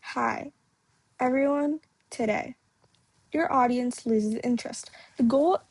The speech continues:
is to be natural and contr-, and have a controlled pace. So something like this.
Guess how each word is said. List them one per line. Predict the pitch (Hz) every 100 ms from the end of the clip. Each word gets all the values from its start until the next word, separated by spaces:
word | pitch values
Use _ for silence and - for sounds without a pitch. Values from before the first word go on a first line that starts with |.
| -
is | 269
to | 254
be | 269
natural | 254 208 208 - - 202 - _ _ _
and | 240 240 247
contr-, | 240 226 - - -
and | 240
have | 240 240
a | 240
controlled | 233 - - 214 214 214 _ _
pace. | - - - - - - _ -
So | - 247 233 247
something | 330 392 339
like | 285 -
this. | - - -